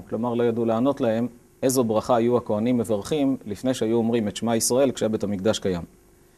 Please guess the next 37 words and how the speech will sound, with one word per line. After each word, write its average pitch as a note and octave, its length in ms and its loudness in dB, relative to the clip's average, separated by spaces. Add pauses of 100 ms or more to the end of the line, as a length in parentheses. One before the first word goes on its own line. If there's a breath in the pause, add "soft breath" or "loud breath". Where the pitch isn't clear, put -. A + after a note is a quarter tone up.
(440 soft breath)
"ואתו D3+ 320 10
שאלו C#3 340 8
לרב B2 320 8
מתנה, A2+ 460 2 (540)
לא C#3+ 160 10
הווה C3+ 180 6
בידי." G#2+ 360 2 (240)
שאלו A2+ 240 -2
גם B2 180 2
את A2 80 -6
רב A2 180 0
מתנה, G#2+ 240 -4
הוא B2 120 0
לא D3 120 0
ידע. A2 160 -2 (640)
"כי F#2+ 100 -4
אצלנו B2+ 480 2
יש B2+ 400 0 (260)
לפני A#2 300 -4
קריאת A#2+ 320 0
שמע C#3 280 0
שתי D3 240 -2
ברכות. A2 480 -2 (140)
יש A2+ 260 -2
יוצר G#2 280 -2
אור, G2+ 340 0 (560)
ויש - 180 -2
אחר A2 180 0
כך B2 280 2
אהבה G#2 320 2
רבה G#2+ 420 4
או B2 180 2
אהבת B2 260 2
עולם, B2 320 4
תלוי G#2+ 240 -4
איך G#2 120 -6
שגורסים." G#2 480 -2